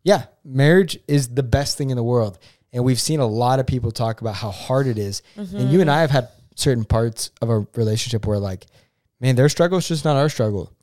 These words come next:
Speaker 2: Yeah.
Speaker 1: And
Speaker 2: You can't relate to someone's struggle, but you have your own struggles.
Speaker 1: Yeah. And, um, we have found that, man, if everything's just good in your marriage, you don't have any, uh, any problems or any issues, then, you know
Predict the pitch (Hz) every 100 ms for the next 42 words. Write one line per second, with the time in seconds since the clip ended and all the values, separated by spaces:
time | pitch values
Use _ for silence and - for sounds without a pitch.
0 | _ 220 214 170 175 131 127 120 120 113
1 | 226 185 190 190 196 - 196 185 175 180
2 | 180 170 170 160 180 214 233 240 254 269
3 | - 160 - - - 127 131 147 113 92
4 | - _ 135 131 123 120 120 113 107 101
5 | 92 - 123 139 165 165 - - 120 117
6 | 110 104 101 - _ _ _ _ 117 123
7 | 110 98 - _ _ _ 123 123 147 180
8 | 208 151 127 123 101 - _ - 117 123
9 | 131 123 123 120 107 123 117 - 117 113
10 | - - 113 117 113 110 101 87 - _
11 | _ _ _ - 127 120 120 117 123 117
12 | 104 117 107 107 - 143 175 123 120 107
13 | 101 123 113 101